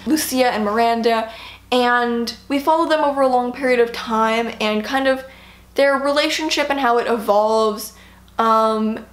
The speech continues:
in response to Lucia's mental illness. I think it's schizophrenia that she's diagnosed with, though. They don't name it that often, but, like, it, she has some kind of psychotic disorder. This is a really well-written novel with really well-drawn characters.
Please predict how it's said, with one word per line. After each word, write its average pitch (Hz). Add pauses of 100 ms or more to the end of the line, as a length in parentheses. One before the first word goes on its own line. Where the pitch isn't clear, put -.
(280)
in 233
response 214
to 226
Lucia's 208
mental 202
illness. 123
I 262
think 330
it's -
schizophrenia 196
that 156
she's -
diagnosed -
with, -
though. - (360)
They 262
don't 269
name 233
it 196
that 190
often, 180
but, 208
like, 233
it, -
she 285
has 269
some 226
kind 214
of 208
psychotic -
disorder. - (300)
This 381
is 480 (100)
a 269
really 240
well-written 214
novel 202
with -
really 247
well-drawn 208
characters. 220